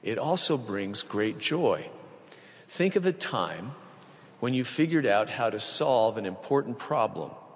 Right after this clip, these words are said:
or challenge you faced. It probably felt like a light going on in your mind, your heart. The scriptures use words like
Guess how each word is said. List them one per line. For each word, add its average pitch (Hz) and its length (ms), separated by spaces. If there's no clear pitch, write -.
or 110 140
challenge 123 580
you 87 100
faced. - 480
It 113 140
probably 160 420
felt 110 280
like 98 220
a 90 60
light 92 500
going 87 320
on 90 200
in 90 100
your 92 140
mind, 90 600
your 85 140
heart. 85 380
The 117 80
scriptures 147 580
use 127 260
words 117 360
like 101 400